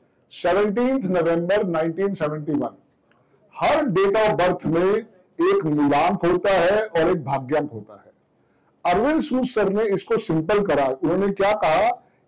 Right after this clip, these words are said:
एक को driver बना दिया मूलांक को और भाग्यांक को conductor बना दिया।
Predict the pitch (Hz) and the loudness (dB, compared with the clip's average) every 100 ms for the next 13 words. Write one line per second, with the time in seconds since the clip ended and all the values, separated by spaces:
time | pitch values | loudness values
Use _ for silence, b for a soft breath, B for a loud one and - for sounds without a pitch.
0 | - 190 202 240 233 151 147 165 208 196 | -2 0 0 0 0 0 0 2 2 0
1 | 196 196 202 220 208 180 175 190 190 220 | 0 0 0 0 2 2 2 0 -2 0
2 | 233 233 180 170 135 147 160 185 180 170 | 2 0 -2 -2 -2 -4 -2 0 0 0
3 | 202 196 151 151 - 180 139 117 101 95 | -2 -2 -2 -4 -2 -2 -2 -8 -16 _
4 | 90 | -20